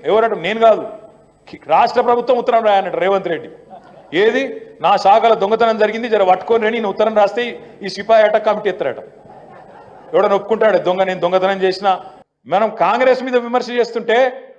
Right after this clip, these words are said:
బీజేపీ ఎంపీలు అడ్డం వస్తారు. "ఏ మొన్ననే వచ్చిర్రు వాళ్ళు తొమ్మిది నెలల, మీరెందుకు ఆగమైతాను?"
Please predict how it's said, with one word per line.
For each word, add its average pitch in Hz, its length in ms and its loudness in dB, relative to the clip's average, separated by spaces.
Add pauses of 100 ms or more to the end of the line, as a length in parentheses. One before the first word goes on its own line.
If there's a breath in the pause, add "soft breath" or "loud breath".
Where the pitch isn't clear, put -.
(200)
బీజేపీ 247 500 -2
ఎంపీలు 247 380 -2
అడ్డం 269 180 2
వస్తారు. 240 340 0 (540)
"ఏ 277 180 4
మొన్ననే 277 300 0
వచ్చిర్రు 269 320 0
వాళ్ళు 240 160 0
తొమ్మిది 233 260 -6
నెలల, 214 300 0 (500)
మీరెందుకు 240 340 2
ఆగమైతాను?" 254 520 2